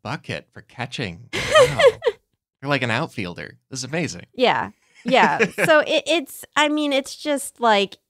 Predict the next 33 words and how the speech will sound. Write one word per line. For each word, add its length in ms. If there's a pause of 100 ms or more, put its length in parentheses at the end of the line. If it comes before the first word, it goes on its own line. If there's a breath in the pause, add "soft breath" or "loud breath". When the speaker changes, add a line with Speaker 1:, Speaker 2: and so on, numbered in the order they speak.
(120)
Speaker 2:
you 140
can 180
imagine 520
this 200
thing 520 (440)
shredding 560
stuff 420
with 220
its 160
weird 360
lower 320
jaw 540
and 200
then 380 (280)
picking 340
it 100
up 200
with 180
its 200
Speaker 1:
<laughs> 40
Speaker 2:
upper 480 (420)
trunk 400
thing 360
and 100
then 140
putting 440
it 120
in 120
its 240
mouth. 380
Just, 400 (100)
I 140
mean, 420